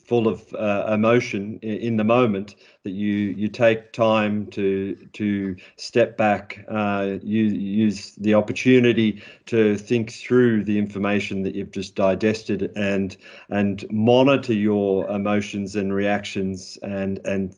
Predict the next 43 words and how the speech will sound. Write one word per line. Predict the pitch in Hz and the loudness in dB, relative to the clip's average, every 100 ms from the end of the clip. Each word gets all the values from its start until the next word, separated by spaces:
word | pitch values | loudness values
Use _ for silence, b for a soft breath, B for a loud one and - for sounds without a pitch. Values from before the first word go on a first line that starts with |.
| - | -8
and | 101 98 92 | -4 -4 0
give | 120 110 | 0 0
it | - | -2
some | 107 | -2
critical | - 113 113 107 | 2 2 2 0
thought | - 110 107 | 2 2 2
to | 113 | 0
go, | 110 107 98 B B B | 4 4 2 B B B
"Well, | 110 | 2
is | 110 107 | 2 2
this | 123 - | -4 -2
the | 113 113 | 0 2
reaction | 110 113 113 - 117 104 | 6 6 4 0 -2 -2
that | 104 | -4
the | 104 107 | -2 0
author | 107 107 107 101 | 2 0 -2 -4
intended | 98 101 123 120 90 | -4 0 2 0 0
me | 95 | -2
to | 92 | 0
have?" | 95 98 104 98 - B B B | 0 2 2 0 -10 B B B
Um, | 110 110 104 101 101 | 2 4 4 0 -2
and, | 107 104 104 101 98 | -2 0 0 -2 -2
uh, | 104 101 | -2 -2
and | 104 104 | 0 0
is | 101 104 98 | 0 -4 -4
the | 107 | 0
react-, | 104 107 110 107 - | 2 4 4 4 -2
the | 107 | -4
knee-jerk | 101 120 131 127 113 101 | 2 2 4 4 2 0
reaction | 104 98 - 101 | 0 -2 -4 -6
that | 98 95 | -4 -2
I'm | 98 | -2
going | 98 95 95 92 | -2 -2 -2 -6
to | 95 | -4
take | 117 104 101 - - | 0 0 -2 -10 -8
exactly | 98 92 104 113 107 | -4 0 0 0 0
what | 104 - | 0 0
they | 104 | -2
wanted | 95 120 135 - | 2 0 0 -4
me | 104 95 | -4 -4
to | 92 | -8
take? | - 85 80 - B B B | -8 -8 -10 -16 B B B
Or, | 107 107 110 107 104 | 0 4 6 4 0